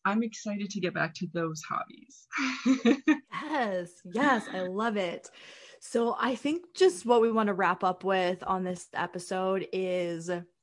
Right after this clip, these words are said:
Speaker 2: one of the main lessons that I think I've learned through motherhood in terms of getting support outside of your immediate home.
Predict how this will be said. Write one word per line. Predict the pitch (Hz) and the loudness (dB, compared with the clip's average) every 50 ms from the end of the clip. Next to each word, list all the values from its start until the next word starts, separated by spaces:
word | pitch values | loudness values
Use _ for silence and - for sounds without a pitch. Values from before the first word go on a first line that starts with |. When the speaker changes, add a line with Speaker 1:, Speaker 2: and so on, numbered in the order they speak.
| _ _ _ 156 _ | _ _ _ -18 _
Speaker 2:
one | 185 185 220 240 | -4 0 2 2
of | 262 247 | 2 2
the | 233 | 0
main | 196 185 175 180 185 185 | 0 0 -2 -2 -2 -2
lessons | 185 185 175 175 - 196 190 185 - | -2 -2 -2 -2 -4 -6 -6 -6 -6
that | - 175 | -8 -8
I | 170 170 | -8 -8
think | - - 175 170 - - - | -8 -8 -10 -10 -10 -8 -6
I've | 165 151 151 170 180 180 185 | -4 -2 -2 -2 -4 -4 -4
learned | 202 208 214 214 208 | -2 0 0 0 -2
through | - - 214 208 | -2 -4 -4 -2
motherhood | 208 208 202 220 226 220 196 240 247 247 254 254 - - _ _ - - _ _ _ _ _ _ _ _ _ | -2 -2 -2 -4 -4 -4 -2 -2 -2 -2 -2 -4 -8 -12 _ _ -20 -20 _ _ _ _ _ _ _ _ _
in | 185 196 190 | -4 -4 -4
terms | - - - 214 214 226 247 269 277 269 | -4 -4 -2 0 2 2 2 0 -2 -4
of | - 220 208 175 | -4 -4 -4 -2
getting | - 185 175 180 180 185 | -2 -4 -2 -2 -4 -6
support | - - 180 - - - 95 165 196 202 - - - - - - - - _ _ _ _ _ _ | -6 -8 -10 -10 -8 -2 0 2 2 2 0 -6 -12 -20 -20 -20 -20 -20 _ _ _ _ _ _
outside | 202 208 214 220 - - - - - - 190 170 165 165 175 185 208 233 269 285 294 330 339 359 349 349 - _ _ _ - | 0 0 0 0 -2 -6 -14 -10 -4 -2 0 0 2 0 0 0 0 -2 -2 -2 -4 -4 -4 -4 -6 -8 -12 _ _ _ -4
of | 180 190 185 185 185 185 185 185 180 175 175 180 175 165 170 | 0 0 2 2 2 2 0 0 -2 -2 -2 -4 -4 -4 -8
your | - 170 160 196 190 190 190 190 190 - | -10 -4 -2 0 2 2 2 2 2 0
immediate | - 190 185 180 185 190 196 202 185 196 196 185 - | 0 -2 -2 -2 -2 -2 -2 0 0 0 -2 -2 -4
home. | 180 - 180 170 156 160 165 196 247 311 | -6 -6 -6 -6 -6 -4 -6 -6 -6 -8